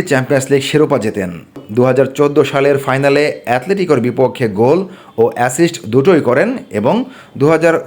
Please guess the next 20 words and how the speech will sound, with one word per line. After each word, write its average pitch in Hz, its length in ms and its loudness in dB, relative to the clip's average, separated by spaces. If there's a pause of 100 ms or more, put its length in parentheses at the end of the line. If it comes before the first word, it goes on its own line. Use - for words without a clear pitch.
সতেরো 170 400 2
সালের 135 280 2
ফাইনালে 151 360 2 (480)
জুভেন্টাসের 151 580 2
বিপক্ষে 143 400 -2 (120)
দুটি 135 260 2
গোল 117 200 2
করেন। 85 220 -6 (760)
তবে 165 260 2
দুহাজার 175 380 2
ষোলো 175 220 4 (160)
এবং 127 200 0
দুহাজার 135 320 2 (200)
আঠারো 165 320 0
সালের 127 280 2
ফাইনালে 139 320 2 (100)
তিনি 127 140 -2 (120)
গোল 131 140 2 (100)
করতে 135 280 0
পারেননি। 95 380 -2